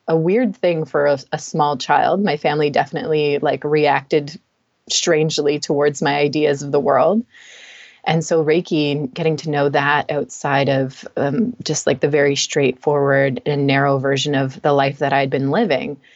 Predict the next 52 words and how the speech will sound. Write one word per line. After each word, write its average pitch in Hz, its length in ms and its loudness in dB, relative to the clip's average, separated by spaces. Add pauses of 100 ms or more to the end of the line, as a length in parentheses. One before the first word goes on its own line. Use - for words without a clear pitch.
(140)
kind 185 180 -2
of 202 160 -2
opened 165 360 -2
this 143 160 -6
little 139 180 -2
seed 160 380 -2
for 151 140 0
me, - 480 -4
and 156 100 -2
it - 100 -4
planted 170 440 0
it - 280 0
all 156 160 2
those 147 220 0
years 226 260 0
ago. 156 380 -8 (760)
And 165 180 0
it 156 80 2
was 156 140 0
actually 170 320 2
only 156 540 -2 (140)
asked 156 420 -4
to 160 80 -8
bloom 143 720 -2
much - 260 -2
later 147 240 0
on 139 160 -2
in 135 140 -2
life, 139 320 -2
in 143 80 -2
my 139 120 -2
early 143 260 0
twenties, 139 520 -2
when 143 160 -4
I 139 100 0
really 156 460 -2
tragically 143 560 -2
lost 135 340 -2
my 131 120 -2
father. - 460 0 (400)
Um, 139 280 -2
he 143 160 -2
died 135 460 0
really 143 220 0
quickly 196 640 0
and 131 120 -6
out 143 140 -6
of 135 140 -10
nowhere 160 560 0
with 139 240 -6
no 135 120 -4
warning. 160 640 -2